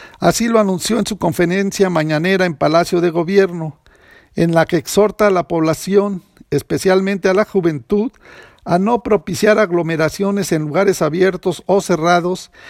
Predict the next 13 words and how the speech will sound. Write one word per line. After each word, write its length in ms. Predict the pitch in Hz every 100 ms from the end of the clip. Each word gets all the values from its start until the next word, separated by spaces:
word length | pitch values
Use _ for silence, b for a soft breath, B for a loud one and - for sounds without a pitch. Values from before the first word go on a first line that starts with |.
| B B
y 160 | - 185
acatar 480 | 175 - 180 208 214
los 220 | 262 202
protocolos 720 | - 175 165 160 - 202 196
sanitarios 840 | 180 156 151 - 190 202 247 202 - b b b
de 160 | - 165
acuerdo 560 | - 160 190 196 196
con 160 | - 165
el 140 | 160
semáforo 580 | - 156 156 185 190 180
de 140 | 160 147
su 100 | 156
municipio. 720 | 156 208 175 190 170 -